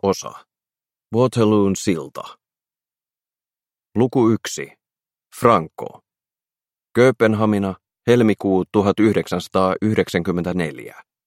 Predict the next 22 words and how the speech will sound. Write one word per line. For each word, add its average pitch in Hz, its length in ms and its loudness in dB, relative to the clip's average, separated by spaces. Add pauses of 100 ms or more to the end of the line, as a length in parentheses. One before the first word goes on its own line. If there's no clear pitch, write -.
(1300)
Eräänä 127 360 4
iltana 98 480 0
menin 98 340 2
töiden 110 360 4
jälkeen 92 360 0
tapaamaan 98 540 2
Franco-nimistä 87 920 -2
miestä. - 520 -12 (640)
Valehtelisin, 92 680 2
jos 95 160 0
väittäisin, 95 560 2
että 95 200 -2
olin 98 240 0
innostunut, 76 720 -6 (240)
sillä 98 260 0
ilma 107 380 4
oli 90 140 0
kylmä 92 420 -2 (240)
ja 107 100 4
oli 107 160 4
jo 101 100 4
myöhä, 82 480 0